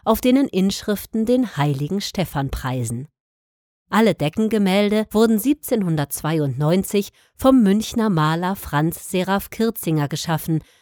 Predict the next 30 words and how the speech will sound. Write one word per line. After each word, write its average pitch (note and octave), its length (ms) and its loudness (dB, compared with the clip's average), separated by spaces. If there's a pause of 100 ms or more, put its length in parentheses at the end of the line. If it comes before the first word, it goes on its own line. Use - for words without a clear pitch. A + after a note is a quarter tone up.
(180)
dessen F#3+ 260 2
Kunst C#4 400 0
in C#3+ 160 -2
vielen A#3+ 500 -2
oberbayerischen F3 1000 0
und C#3 200 -6
schwäbischen E3 640 -2
Dorfkirchen F3 800 -2
zu - 160 -8
bewundern D3+ 600 0
ist. - 400 -12 (880)
Der D3+ 260 0
Maler D3+ 540 0
Adam E3 360 0
Anton D3+ 380 -4
Fett - 340 -6
aus C#3+ 220 -6
Tölz F#3+ 440 -2 (260)
schuf A#3+ 320 -2
die - 100 -4
Emporebrüstung E3 1080 0
mit B2+ 200 -6
Christus G3 600 -2
und G3+ 300 -6
den A#3 160 0
zwölf D#3 340 -4
Aposteln. B2+ 800 -6 (920)
Neben D3+ 300 -2
der C#3 100 -2
Kunst A#3 460 2